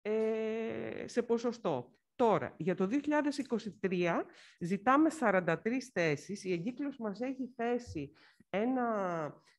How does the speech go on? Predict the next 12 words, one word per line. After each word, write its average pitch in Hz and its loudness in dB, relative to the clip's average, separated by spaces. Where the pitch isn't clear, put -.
ένα 254 2
σαφή 240 -4
περιορισμό 220 0
ότι 170 -4
θα 156 -4
πρέπει 233 -2
να 165 -2
εναρμονίζονται 185 0
με 262 2
τις 180 -8
αποχωρήσεις, 156 -4
δηλαδή 185 -2